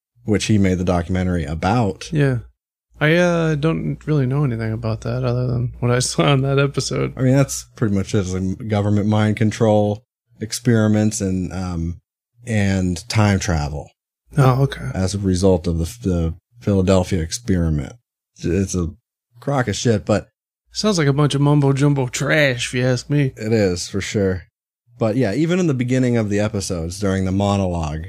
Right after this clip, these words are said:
Speaker 1: the host is like, "I wrote a film," or no, "I made a m-, film," or I think he said he wrote a book, but I don't think he wrote a book,
Speaker 2: He's a
Speaker 1: did he?
Speaker 2: filmmaker.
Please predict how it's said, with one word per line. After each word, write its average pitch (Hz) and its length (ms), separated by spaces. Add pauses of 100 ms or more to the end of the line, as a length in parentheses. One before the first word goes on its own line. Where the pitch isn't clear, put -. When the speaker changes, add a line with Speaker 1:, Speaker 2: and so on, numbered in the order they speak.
(440)
Speaker 1:
the 95 420
host 98 460
is 92 280
like, 85 320 (480)
"I 117 400 (420)
wrote 117 340 (280)
a 104 280
film," 95 680
or 104 140
no, 87 340 (520)
"I 113 120
made 120 240
a - 20
m-, 110 320 (160)
film," 110 640
or 90 200
I 104 80
think 277 200
he - 40
said 107 220
he 98 100
wrote 101 280
a 87 40
book, 131 360
but 82 100
I 92 80
don't 156 140
think 110 160
he 90 40
wrote 76 200
a 76 40
book, 80 260
Speaker 2:
He's 175 120
a 190 40
Speaker 1:
did 156 80
he? 202 60
Speaker 2:
filmmaker. 131 600